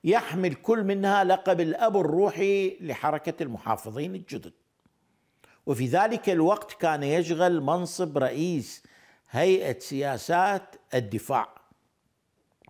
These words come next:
وهي مجموعة استشارية مستقلة تتبع وزير الدفاع رامسفيلد. ولم يكن، يعني تنت يتكلم هذه بمذكراته،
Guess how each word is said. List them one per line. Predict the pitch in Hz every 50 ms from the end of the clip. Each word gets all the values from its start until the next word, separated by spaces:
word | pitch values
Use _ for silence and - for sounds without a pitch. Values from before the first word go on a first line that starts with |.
| _ _ _
وهي | 104 123 127 127 127
مجموعة | 127 135 135 113 131 143 170 180 123 127
استشارية | - - - 120 - 135 143 139 143 160 170 165
مستقلة | 147 135 - - - 135 - - 185 190 175 170 165 170 - - - - _ _ _ _
تتبع | - 190 196 196 170 190 151 147
وزير | 160 156 135 131 175 180 170
الدفاع | 139 123 147 - - 175 170 147 135
رامسفيلد. | 135 131 120 110 - - - 80 - - _ _ _ _ _ _ _ _ _ _ _ _ _ _ _ _ _ _ _ _ _ _ _ _ _ _ _ _ _ - - -
ولم | 151 190 262 285 294 254 220 196
يكن، | 175 156 - - 123 101 101
يعني | 120 120 98 101 98
تنت | - - 175 190 175 139 - - -
يتكلم | - 139 - - - 120 110 104 98 101
هذه | 104 113 101 85
بمذكراته، | 80 101 131 135 147 - - - 107 90 73 69 - - -